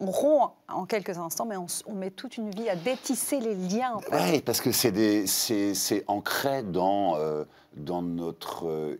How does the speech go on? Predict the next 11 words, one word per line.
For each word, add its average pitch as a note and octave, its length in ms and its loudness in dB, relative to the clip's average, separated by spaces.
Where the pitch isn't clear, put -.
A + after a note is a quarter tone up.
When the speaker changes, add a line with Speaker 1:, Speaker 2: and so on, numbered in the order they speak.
Speaker 2:
histoire, C3+ 1000 -2
c'est - 200 -6
aussi F2 520 -6
ancré F2+ 480 -8
dans D#2 160 -6
notre D2+ 460 -8
cœur C3+ 500 2
et F#2 80 -6
c'est F2 200 -6
aussi E2+ 300 -6
ancré G2+ 400 -8